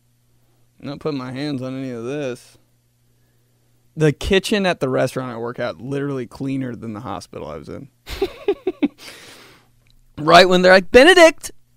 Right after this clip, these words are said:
And I was like, "Oh, wow, that was actually pretty quick." But it was only quick because I was thirty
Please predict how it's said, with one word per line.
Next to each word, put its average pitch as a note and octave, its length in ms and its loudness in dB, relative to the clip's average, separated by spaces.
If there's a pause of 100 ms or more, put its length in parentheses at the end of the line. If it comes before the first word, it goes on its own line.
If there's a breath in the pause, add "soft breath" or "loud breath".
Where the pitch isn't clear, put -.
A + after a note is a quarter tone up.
(160)
And D3 100 -2
I C#3+ 40 0
was C3 80 -4
like, C3 180 -6
"Oh, F#3 180 4
wow, C#3+ 340 -6
that B2+ 80 -6
was B2+ 140 -8
actually B2+ 280 -6
pretty A#2 200 -8
quick." - 420 -10
But C3 140 -4
it C3+ 40 -2
was C#3 100 -4
only C#3+ 200 -4
quick D3+ 320 -10
because B2+ 280 -10
I B2+ 80 -8
was - 300 -10 (480)
thirty - 320 -20